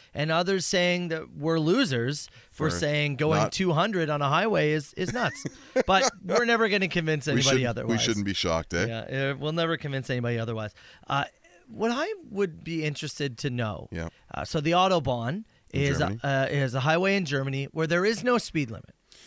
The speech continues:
Speaker 2: Yeah, so there, um,
Speaker 1: Right?
Speaker 2: uh, no, it's not for the entire thing. There are
Speaker 1: Yeah.
Speaker 2: sections where they go through, uh, rural areas or city areas, but yes,
Speaker 1: Yeah.
Speaker 2: a large portion of it is still, um, ungoverned in terms of speed limit.
Speaker 1: So my question is, what is the accident rate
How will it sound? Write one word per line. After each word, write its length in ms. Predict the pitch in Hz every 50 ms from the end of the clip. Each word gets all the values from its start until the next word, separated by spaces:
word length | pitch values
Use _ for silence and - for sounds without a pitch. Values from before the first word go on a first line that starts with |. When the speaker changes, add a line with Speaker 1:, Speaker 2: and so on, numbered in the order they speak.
| - - - _ - -
Speaker 2:
Yeah, 140 | - - 147
so 140 | - - 165
there, 180 | 156 127 143 151
um, 100 | 147 143
Speaker 1:
Right? 160 | 170 - - - _ -
Speaker 2:
uh, 260 | - 139 143 139 135 95
no, 140 | 107 151 - -
it's 160 | - - -
not 140 | 160 170 180
for 60 | -
the 60 | 208
entire 380 | 214 208 - 165 135 110 104 107
thing. 300 | - - 92 92 117 143
There 120 | 135 127
are 120 | 117 117 131
Speaker 1:
Yeah. 20 |
Speaker 2:
sections 560 | 135 - - 139 131 - - 143 131 131 117
where 120 | 117 127 120
they 120 | 120 120
go 180 | 110 120 117 117
through, 340 | - - 117 117 117 117 82
uh, 240 | 87 92 95 92
rural 300 | 90 87 98 107 117 123
areas 320 | 113 104 104 107 104 104 107
or 60 | 113
city 280 | - - 107 95 92 95
areas, 220 | 95 95 101 104
but 160 | - 120 117
yes, 220 | 113 95 90 90 104
Speaker 1:
Yeah. 60 | 101
Speaker 2:
a 20 |
large 320 | 110 117 123 135 151 - -
portion 320 | 127 117 120 - - 113
of 80 | 110 104
it 60 | 101
is 100 | 104 -
still, 380 | - - 98 98 95 95 95 - - - - - - - -
um, 500 | - 92 92 90 85 85 82 82 80 - -
ungoverned 460 | - 110 117 113 117 110 104 98 92
in 100 | 90 90
terms 220 | 85 - 90 85 87
of 40 | -
speed 180 | - 80 76
limit. 240 | 76 62 60 - - _ -
Speaker 1:
So 260 | - - - 196 180
my 320 | 175 175 196 226 269 330
question 640 | - - - 208 175 170 165 - - - 131 113 101
is, 460 | 90 - - - - - - - - _ _ _ _ _ _ _ _ _ _ _ _ -
what 260 | 131 135 160 233 285
is 200 | 359 427 392 311
the 200 | - 269 254 - -
accident 580 | - 147 143 147 - - - 151 143 139 135 - -
rate 320 | 117 117 110 104 87 -